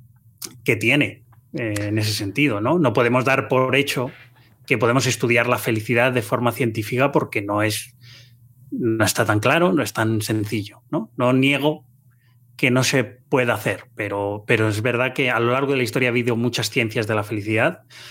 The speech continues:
también han fracasado como ciencias y como conocimiento sustantivo de la felicidad. Eh, las que hay ahora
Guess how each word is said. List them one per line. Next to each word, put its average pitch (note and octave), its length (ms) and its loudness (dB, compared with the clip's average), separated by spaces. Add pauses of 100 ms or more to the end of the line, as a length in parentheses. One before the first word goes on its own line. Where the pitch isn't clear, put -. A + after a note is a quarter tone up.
(140)
también A2+ 560 2
han A#2 140 -4
fracasado B2 500 4
como G#2+ 240 0
ciencias C3+ 600 2 (240)
y D3 100 0
como A#2+ 260 4
conocimiento B2 600 4
sustantivo A2+ 500 2
de A#2+ 60 6
la A2 100 4
felicidad. A2+ 540 -2 (560)
Eh, A2 340 2
las G#2+ 180 2
que C3 100 0
hay C3 100 2
ahora B2 480 2